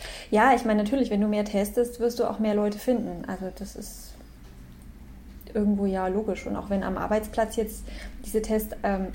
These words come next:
Angebote, äh, noch verstärkter vorhanden sind, merken wir bei uns selber im Verlag jetzt auch, dass das auch vorhanden ist und wir uns da gerne testen lassen können,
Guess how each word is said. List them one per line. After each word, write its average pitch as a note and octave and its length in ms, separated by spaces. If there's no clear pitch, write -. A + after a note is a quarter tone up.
Angebote, G#3+ 840
äh, G#3 120
noch G#3 200
verstärkter A3+ 720
vorhanden A#3 560
sind, B3+ 360
merken G#3+ 280
wir G#3 100
bei G#3 80
uns G3+ 220
selber F#3+ 280
im F#3+ 100
Verlag F#3 400
jetzt - 200
auch, C#4 280
dass G#3 180
das - 200
auch - 240
vorhanden B3+ 460
ist A#3+ 200
und A3+ 160
wir A#3 120
uns A3 180
da A3 120
gerne G#3+ 260
testen A3+ 380
lassen A3+ 300
können, A3 460